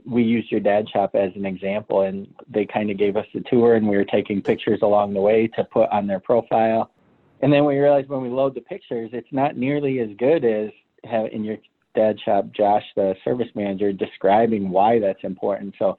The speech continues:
adding captions to the pictures of, you know, this new piece of diagnostic equipment we have, it saves techs this much time because it does X, Y, Z, or here's a picture of our parts ordering area. Any part that we don't have on hand,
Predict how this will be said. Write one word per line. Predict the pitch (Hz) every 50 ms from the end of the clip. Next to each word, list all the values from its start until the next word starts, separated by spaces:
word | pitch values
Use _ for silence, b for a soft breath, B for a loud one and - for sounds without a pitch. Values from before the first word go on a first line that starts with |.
| _ -
adding | - 120 127 139 135 123
captions | 123 - - 110 113 117 - - - 120 107 104 - -
to | - 113
the | 101 101
pictures | - - 120 117 - - 113 101 101 95 104
of, | 104 98 95 95 92 - _ _ _ _ _ _ -
you | - 92
know, | 90 92 90
this | 90 110 107 - _ -
new | - 139 120 123 120
piece | 117 - - 123 113 - -
of | 120 107 107 98 98
diagnostic | - 107 104 104 107 110 107 107 104 - - - - -
equipment | - - - 113 101 - 107 104
we | 104 104 101
have, | 117 107 107 104 98 98 95
it | 95 90 _ -
saves | - 107 107 107 98 - _
techs | - 110 104 - - - -
this | 104 104 101 -
much | - 107 95 - - -
time | 113 107 104 104 104
because | 98 95 90 - 107 95 92 98
it | 92 90
does | 101 101 101 95 95 92 98
X, | 92 95 - - -
Y, | - 101 98 95
Z, | 92 95 101 101 98 95 95 92 -
or | - 98 95 95 92 92 - _ _ _
here's | - - - 120 113 110 107 113
a |
picture | 95 - - 110 110 - - 117 104 107
of | 104 101 98 104
our | 104 101 101 98
parts | - - 101 101 101 98 _ _ _ _ _ _ _ _ _ -
ordering | 107 107 107 104 104 98 98 98 -
area. | 95 92 92 95 95 95 92 92 92 87 -
Any | - 107 107 101 98
part | - - 101 101 -
that | 98 98
we | 104 98
don't | 101 104 104 -
have | 101 98 101 101
on | - 98 98 98 95
hand, | 98 113 113 110 104 104 101 98